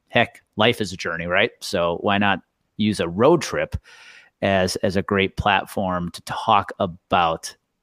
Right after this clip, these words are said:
journeys? And so our journey back to Wisconsin, Minnesota started in, uh, Madison, Wisconsin, where we visited,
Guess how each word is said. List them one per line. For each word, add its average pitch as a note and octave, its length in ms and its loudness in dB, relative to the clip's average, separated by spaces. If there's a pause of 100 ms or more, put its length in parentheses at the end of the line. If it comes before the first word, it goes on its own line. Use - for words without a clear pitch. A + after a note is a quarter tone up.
(1000)
journeys? - 520 -4 (1300)
And G#2 220 2
so A2 540 6
our F3 200 8
journey G#2+ 420 0 (480)
back G2 260 0
to G#2 180 -2
Wisconsin, G2+ 560 -2
Minnesota F#2+ 500 -2
started G#2 600 0 (120)
in, F#2 380 -4
uh, E3+ 240 -4
Madison, G2 400 0
Wisconsin, A2 540 -4 (480)
where G2+ 140 -4
we F#2+ 180 -4
visited, F2+ 600 -6